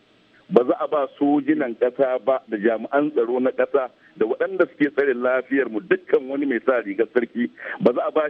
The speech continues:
shi ba damar ya tsare lafiyar mu tamkar yadda doka ta faɗa. Ai dama kayan aiki in police ne,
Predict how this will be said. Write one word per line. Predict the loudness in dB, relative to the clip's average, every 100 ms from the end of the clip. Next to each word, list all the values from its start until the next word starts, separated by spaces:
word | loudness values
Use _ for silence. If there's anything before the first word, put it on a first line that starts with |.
| -4
shi | -2
ba | 0 0 -4 _ _ _ 0
damar | 0 2 0 0
ya | 0
tsare | 0 2 2
lafiyar | 2 0 0 0 0
mu | -2
tamkar | -2 0 2 2
yadda | 2 0 2 -2
doka | -2 -6 -2 0
ta | -2
faɗa. | -2 0 -2 -4 _ _ _ _ -2 2
Ai | 2
dama | 0 0 2 0 -2
kayan | -2 -2 0
aiki | -2 -2 -4
in | -4
police | 0 0 0
ne, | 0 -2